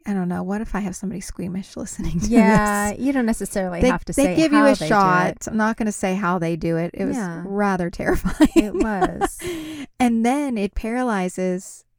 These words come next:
Speaker 1: the arm, but it paralyzed my left vocal cord as
Speaker 2: Yeah.
Speaker 1: well.
Speaker 2: Right.
Speaker 1: And so I sounded ridiculous. I could hardly talk.
Speaker 2: Yeah, you sound a little bit like Darth Vader.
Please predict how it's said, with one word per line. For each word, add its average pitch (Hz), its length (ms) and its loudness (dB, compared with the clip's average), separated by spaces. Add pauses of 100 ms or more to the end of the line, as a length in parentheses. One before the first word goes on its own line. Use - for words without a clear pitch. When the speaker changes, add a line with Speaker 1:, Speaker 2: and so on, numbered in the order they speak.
Speaker 1:
the 202 120 -2
arm, 208 440 -2
but 247 460 -2 (140)
it - 180 -6
paralyzed 214 760 -4
my 175 360 -8 (200)
left 190 400 -6 (120)
vocal 202 300 -2
cord 170 320 -6
as 175 140 -6
Speaker 2:
Yeah. 160 100 -4
Speaker 1:
well. 190 320 -4 (400)
Speaker 2:
Right. - 220 -12 (360)
Speaker 1:
And 196 180 -2
so 190 520 0 (760)
I 190 140 -6
sounded 190 640 -4 (280)
ridiculous. 190 800 -6
I 185 60 -4
could 190 140 -6 (120)
hardly 226 300 -2
talk. 170 520 -10 (480)
Speaker 2:
Yeah, 202 100 -2
you 185 60 -4
sound 208 280 -4
a 202 40 -10
little 190 180 -8
bit 175 120 -12
like 175 160 -10 (100)
Darth 165 320 -6
Vader. 170 420 -8